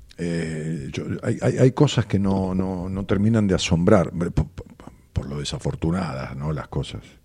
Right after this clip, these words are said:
Noé Martín dice, "¿Cómo darme una respuesta a mí misma si siento a veces que amo a mi novio y a veces no siento nada? No sé si dejarlo es una buena opción", porque,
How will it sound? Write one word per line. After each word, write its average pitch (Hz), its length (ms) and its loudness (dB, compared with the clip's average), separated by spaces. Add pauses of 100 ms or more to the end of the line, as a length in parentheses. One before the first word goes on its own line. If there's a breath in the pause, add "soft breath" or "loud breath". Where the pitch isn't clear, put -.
(1400 soft breath)
Noé 131 420 10
Martín 110 480 6
dice, 113 260 6
"¿Cómo 151 220 6
darme 156 220 8
una 127 160 6
respuesta 120 420 8
a - 20 10
mí 110 140 6
misma 123 320 8
si 101 140 4
siento 120 340 6
a 107 40 8
veces 120 260 6
que 101 160 4
amo 110 240 6
a - 20 4
mi 98 140 6
novio 120 480 6
y 98 80 4
a 95 60 6
veces 107 280 4
no 95 140 2
siento 95 360 2
nada? 87 340 4
No 101 120 2
sé 120 140 0
si - 160 0
dejarlo 117 520 6
es - 120 0
una 95 100 2
buena 104 240 2
opción", 139 360 4 (260 loud breath)
porque, 107 280 2